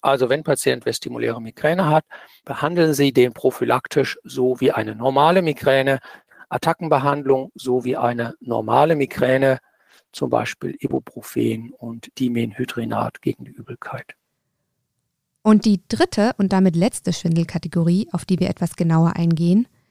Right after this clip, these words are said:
Speaker 2: ist der sogenannte funktionelle Schwindel. Für ihn werden synonym auch die Begriffe somatoformer Schwindel beziehungsweise psychogener Schwindel verwendet. Und er schließt auch die Unterformen phobischer Schwankschwindel und den visuellen Schwindel ein.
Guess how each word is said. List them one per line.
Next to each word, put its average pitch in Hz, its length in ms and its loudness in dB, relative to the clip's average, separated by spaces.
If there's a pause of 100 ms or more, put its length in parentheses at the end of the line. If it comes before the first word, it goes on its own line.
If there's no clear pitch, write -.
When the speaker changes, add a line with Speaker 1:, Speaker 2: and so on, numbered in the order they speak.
(240)
Speaker 2:
ist - 160 -4
der 214 100 6
sogenannte 214 520 4
funktionelle 165 760 2
Schwindel. 147 500 -4 (840)
Für - 120 -6
ihn 247 260 6
werden 202 220 4
synonym 170 560 6
auch 190 120 0
die 196 120 0
Begriffe 185 640 -2
somatoformer 175 920 0
Schwindel 240 480 0 (100)
beziehungsweise 220 760 -2
psychogener 208 760 2
Schwindel 151 380 -2
verwendet. 143 560 -2 (640)
Und 196 160 2
er 170 80 0
schließt - 360 -6
auch 180 220 2
die - 120 -4
Unterformen 220 720 2
phobischer 185 540 0
Schwankschwindel 233 800 0 (320)
und 226 160 4
den 240 160 6
visuellen 190 480 4
Schwindel 147 420 -2
ein. 139 340 -10